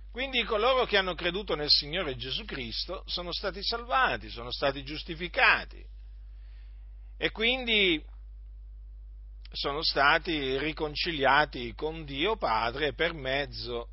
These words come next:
di Cristo Gesù. Tutto questo mediante la fede. La fede è stato creduto nel mondo. Ma,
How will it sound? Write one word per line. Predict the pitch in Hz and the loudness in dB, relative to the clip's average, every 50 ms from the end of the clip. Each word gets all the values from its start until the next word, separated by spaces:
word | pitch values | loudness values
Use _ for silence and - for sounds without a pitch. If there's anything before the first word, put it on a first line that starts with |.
| - | -12
di | 123 123 127 135 139 - - - | -10 -8 -8 -8 -10 -12 -14 -12
Cristo | - 123 123 123 120 110 - - - - 117 113 - - - | -10 -10 -8 -8 -4 -4 -4 -4 -4 -6 -10 -12 -12 -14 -14
Gesù. | 110 101 107 120 113 - - 123 95 - - - - | -12 -10 -8 -4 -4 -4 -4 -4 -6 -12 -14 -12 -12
Tutto | - 254 214 - 220 | -10 -6 -4 -4 0
questo | 165 220 220 208 - - 202 | 4 4 4 4 4 0 -2
mediante | 185 175 160 151 170 175 180 175 170 151 - 165 160 160 139 - - | -2 0 2 4 6 6 6 4 2 0 0 2 2 2 2 -2 0
la | 131 131 170 - | 4 4 4 4
fede. | - - 190 208 220 208 190 165 131 117 98 92 78 - - - - - - - - - - - - - - | 4 6 8 10 10 10 10 8 6 4 -2 -6 -12 -14 -14 -16 -16 -16 -16 -16 -16 -16 -16 -16 -16 -12 -8
La | 104 113 127 143 160 185 190 185 170 - - - - - | -4 0 8 12 12 12 12 12 10 2 -8 -14 -10 0
fede | - 160 180 190 190 180 165 147 139 131 123 120 139 165 175 165 135 104 - - - - - - - - - - - - - - - - - - - - - - - - - - - - - - - - - - - - - | 4 8 10 10 10 10 8 6 4 0 0 2 4 6 6 6 4 2 -2 -10 -16 -16 -16 -16 -14 -14 -14 -14 -14 -14 -14 -14 -14 -14 -14 -14 -14 -14 -14 -14 -14 -14 -14 -14 -14 -14 -14 -14 -14 -14 -14 -14 -12 -10 -6
è | - 113 113 | -2 -2 0
stato | 110 - - - 120 123 131 123 151 139 | 0 0 2 2 2 2 2 0 -4 -8
creduto | 131 143 147 139 117 98 98 - 110 | -8 -6 -6 -6 -8 -10 -12 -12 -12
nel | 104 110 113 110 | -12 -10 -10 -12
mondo. | 113 110 - - - - - - - - - - - - - - - - - - - - - - - - - - - - - - - - - - - - - - - - - - - - - | -12 -12 -12 -12 -14 -14 -14 -14 -14 -16 -16 -14 -14 -14 -14 -14 -14 -14 -14 -14 -14 -14 -14 -14 -14 -14 -14 -14 -14 -14 -14 -14 -14 -14 -14 -14 -14 -14 -14 -14 -14 -14 -14 -14 -14 -12 -8
Ma, | 143 170 190 202 175 147 - | 4 10 12 12 12 12 10